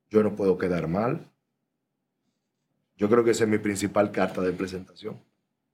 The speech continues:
Nadie quiere ser diputado por cuatro años, a menos que se desencante. Y yo no tengo intención de desencantarme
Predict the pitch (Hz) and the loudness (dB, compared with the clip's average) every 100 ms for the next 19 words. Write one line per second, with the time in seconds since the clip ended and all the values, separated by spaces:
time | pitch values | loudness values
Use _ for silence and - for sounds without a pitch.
0 | _ _ - 117 123 120 117 104 - 101 | _ _ -2 2 2 4 2 2 0 -2
1 | 95 - - 95 92 - - 90 82 85 | -4 -6 -4 0 0 -4 -6 -4 -2 -2
2 | 82 82 76 - _ _ _ _ _ _ | -2 -4 -8 -14 _ _ _ _ _ _
3 | _ _ _ _ _ _ _ 98 98 104 | _ _ _ _ _ _ _ 0 2 2
4 | 101 98 95 92 90 85 95 110 113 - | 0 -2 -2 -4 -4 -6 -6 -10 -10 -18
5 | _ _ _ - 95 107 120 117 110 107 | _ _ _ -2 2 4 4 2 4 2
6 | 98 90 - _ _ _ - 95 95 98 | 0 -4 -12 _ _ _ -10 -8 -2 0
7 | - 104 104 101 98 95 92 85 110 123 | 0 2 2 0 -2 -8 -8 -6 0 2
8 | 104 | 0